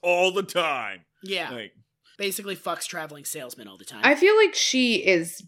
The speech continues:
Speaker 3: definitely fucking all the time. Like, if I actually had to, like, rearrange my priorities, it would be fuck Aunt B first and foremost. Like, that woman is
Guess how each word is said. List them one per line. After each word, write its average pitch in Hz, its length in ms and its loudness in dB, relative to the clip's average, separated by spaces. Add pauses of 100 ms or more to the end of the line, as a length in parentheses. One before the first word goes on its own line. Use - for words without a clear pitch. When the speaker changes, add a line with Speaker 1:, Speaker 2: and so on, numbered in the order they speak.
Speaker 3:
definitely 175 460 2
fucking 170 280 -2
all 120 100 0
the 139 60 -2
time. 143 220 -6
Like, 170 140 -4
if 190 100 -2
I 233 160 8
actually 359 260 2
had 240 180 4
to, 208 60 -2
like, 190 160 2
rearrange 170 600 2
my 170 140 2
priorities, 175 720 4
it 180 100 4
would 185 120 4
be 170 120 4
fuck - 480 2
Aunt 139 300 -2
B 143 180 -2
first - 560 -6
and 160 180 -2
foremost. 131 560 -4
Like, 165 280 4
that 220 180 6
woman 311 280 2
is 190 420 -2